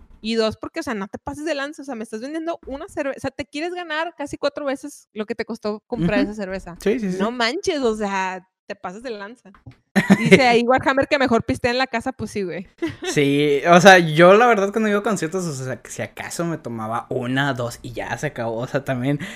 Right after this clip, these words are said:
Speaker 2: no es por codo, pero no mames, es un chingo de lana, y de repente me, me tocaba que iba a los conciertos o a los festivales, y no sé, tenía una hora, dos horas que, que ven y se va al festival, o sea, todavía ni siquiera empezaban las bandas chidas,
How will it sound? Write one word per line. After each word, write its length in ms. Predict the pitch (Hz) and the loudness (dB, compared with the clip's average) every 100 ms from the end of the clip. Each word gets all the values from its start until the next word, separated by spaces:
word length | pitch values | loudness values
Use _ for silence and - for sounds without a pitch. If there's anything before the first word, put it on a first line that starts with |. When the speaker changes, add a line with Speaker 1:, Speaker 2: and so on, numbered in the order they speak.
| 175 | -2
Speaker 2:
no 200 | 170 165 | 6 6
es 80 | 170 | 8
por 220 | 190 185 | 8 10
codo, 260 | 190 202 202 | 12 12 10
pero 160 | 160 | 4
no 160 | 156 185 | 2 2
mames, 420 | 180 190 202 185 | 0 0 0 0
es 140 | 170 | -2
un 160 | 180 175 | -2 -2
chingo 400 | - 170 180 202 | -2 -2 2 6
de 120 | 208 | 6
lana, 420 | 170 165 185 202 - | 8 6 2 -2 2
y 120 | 165 | 6
de 120 | 160 | 8
repente 920 | 156 147 151 151 190 202 185 160 135 - - - - - _ | 8 8 6 6 6 6 6 4 0 -4 -18 -20 -20 -20 _
me, 260 | - 175 175 | 2 4 6
me 140 | 170 | 6
tocaba 360 | 156 151 165 190 | 6 8 10 10
que 100 | 202 | 8
iba 80 | 226 | 8
a 20 | |
los 140 | 208 | 6
conciertos 580 | 180 160 196 226 240 226 | 6 6 6 6 4 4
o 40 | |
a 20 | 175 | 4
los 160 | 156 | 4
festivales, 640 | 147 - 151 233 233 202 - | 0 2 6 6 6 2 0
y 180 | 147 135 | 0 0
no 180 | 123 127 | 0 6
sé, 280 | 160 127 - - - _ | 6 6 2 -20 -20 _
tenía 280 | 131 143 127 | 2 4 4
una 320 | 131 151 165 | 4 8 8
hora, 220 | 147 147 | 8 8
dos 240 | 151 151 156 | 6 6 6
horas 260 | 147 156 | 4 4
que, 160 | 151 139 | 0 -2
que 120 | 143 | 0
ven 200 | 127 135 | 0 0
y 60 | 143 | 0
se 100 | 143 | 2
va 60 | 139 | 2
al 80 | |
festival, 460 | 147 151 131 120 127 | 0 -4 0 0 0
o 40 | |
sea, 160 | 123 113 | -2 -2
todavía 200 | 131 156 | 4 6
ni 100 | 185 | 6
siquiera 260 | 175 160 165 | 6 6 6
empezaban 340 | 175 175 156 | 6 4 4
las 120 | 170 156 | 6 6
bandas 240 | 165 185 | 6 6
chidas, 300 | - 165 175 | 6 6 4